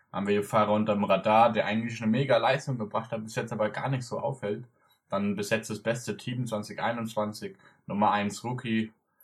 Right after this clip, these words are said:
Die größte Verbesserung, der Fahrer, der für uns am meisten dieses Jahr einen Step nach vorne gemacht hat oder auf jeden Fall heraussticht. Und dann noch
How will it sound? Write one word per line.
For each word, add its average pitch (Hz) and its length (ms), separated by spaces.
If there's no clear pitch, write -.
Die 110 100
größte 139 280
Verbesserung, 107 840
der 104 100
Fahrer, 110 340
der 101 140
für - 120
uns 104 200
am 98 120
meisten 107 460
dieses 101 280
Jahr 90 260
einen 90 120
Step 110 300
nach 101 140
vorne 110 340
gemacht 98 340
hat 92 120
oder 92 360
auf 92 140
jeden 104 160
Fall 98 160
heraussticht. 110 680
Und 147 200
dann 139 160
noch 123 420